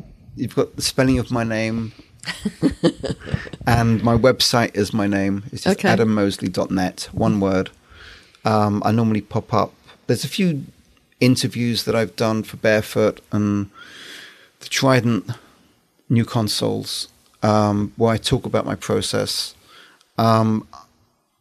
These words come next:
Speaker 1: I'm very, very keen to share the education that I've had,
Speaker 2: Mm-hmm.
Speaker 1: the things that I've learned, the process of educating my instincts, and how to interpret emotion through sound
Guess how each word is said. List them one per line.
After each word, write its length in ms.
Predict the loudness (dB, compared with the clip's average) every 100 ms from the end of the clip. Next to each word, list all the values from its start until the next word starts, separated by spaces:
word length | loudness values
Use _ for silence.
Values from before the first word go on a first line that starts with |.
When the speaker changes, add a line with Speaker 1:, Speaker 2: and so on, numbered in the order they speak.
| -2
Speaker 1:
I'm 260 | 0 2
very, 400 | 0 2 4 4
very 240 | 2 0 0
keen 280 | -2 -4 -4
to 100 | -4
share 540 | -2 0 2 0 -4 _ _ _ _ _ _
the 120 | 2
education 520 | 2 2 0 0 0 -4
that 120 | -4
I've 140 | -4
had, 300 | -2 -2 -4 -8 _
Speaker 2:
Mm-hmm. 320 | -2 0 -2 -4
Speaker 1:
the 80 | -6
things 320 | 2 4 4
that 100 | 2 -2
I've 180 | 0
learned, 380 | 0 0 0 -4 -10
the 80 | -12
process 540 | -6 0 0 0 -4 -2
of 100 | -2
educating 540 | -2 -4 -6 -4 -4
my 100 | -4
instincts, 800 | -4 -4 -4 -4 -6 -8 -10 -10 -16 -20 -20 -20 _
and 120 | 0 2
how 200 | 2 2
to 80 |
interpret 580 | 2 0 2 2 2 -2
emotion 540 | 0 2 0 -2 -6 -8
through 220 | -8 -6
sound 640 | 0 2 2 0 -4 -10